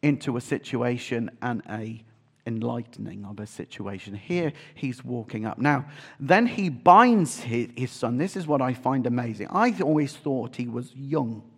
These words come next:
teenager, but when you read that the next chapter, his mum dies and she's a hundred and thirty, a hundred and twenty-seven, that would make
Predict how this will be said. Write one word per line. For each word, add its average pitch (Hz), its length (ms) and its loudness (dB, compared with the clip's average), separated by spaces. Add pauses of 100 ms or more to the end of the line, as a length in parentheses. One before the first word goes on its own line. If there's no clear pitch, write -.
(360)
teenager, 107 540 -10
but 104 160 -4 (540)
when 165 180 4
you 151 180 6
read 156 440 0 (300)
that 127 120 0
the 139 80 0
next 202 460 0
chapter, - 600 -2 (120)
his 117 240 -4
mum 156 360 2
dies 104 420 -6
and 113 140 -4
she's 127 260 -4
a 113 80 -8
hundred 107 380 -6
and 104 100 -8
thirty, 110 840 -12
a 107 60 -4
hundred 117 260 -4
and 110 100 -8
twenty-seven, 113 720 -6
that 117 120 -8
would - 160 -10
make 117 380 -6